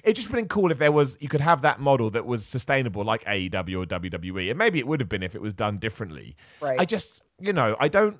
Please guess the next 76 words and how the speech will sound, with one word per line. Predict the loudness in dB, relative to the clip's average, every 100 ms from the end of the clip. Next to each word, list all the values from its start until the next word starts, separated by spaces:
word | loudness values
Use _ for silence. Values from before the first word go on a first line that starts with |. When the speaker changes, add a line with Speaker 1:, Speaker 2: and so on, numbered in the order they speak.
| _
Speaker 1:
ever, | 0 2 2 0
I, | -4 -4
I, | -4
I |
mean | -2 0 -2
this, | -6 -12
and | -8
people | -4 -2 0
roll | 0
their | 0 -2
eyes, | -2
but | 2
I |
don't | 2 2
ever | 2 2
want | 0 -2
W | -4 -4
W | -6 -6 -6
E |
to | -8
go | -6 -6
away. | -6 -6
I | -6
just | -6 -2
don't. | -2 -2
I | -2
like | 0 0
what | 0
they | -2
do. | 0 -2 -2 -4 -10 -4
I | 2
like | 2 2
the | 2
way | 2
they | 2
approach | 0 0 -2 -2
it. | -4
It | -4
works | -2 -2 -4
for | -8
me. | -6 -4
And | -4
it's | -4
the | 0
same | 2
with | 4
A | 4
E | 4
W. | 0 0 -2
I |
can | -2 0
already | 2 0
see | -2 -2
that | -2
it's | -4 -4
going | -2 -2 -4
to | -4 -2 -2 -6 -20 -20 -6
fill | 0 2
a | 2
wrestling | 0 -2 -6
hole. | -2 -2 -2 -6 -14 -18 -2
But | 2
it | 4
would |
have | 4
been | 6
awesome | 6 6 4 2
if | 0
Lucha | 0 0 0
Underground | 0 0 0 -2 -2
could | -2
have | -2
had | 0 0
that | 0 -2
same | -2 -4
success. | -6 -4 -4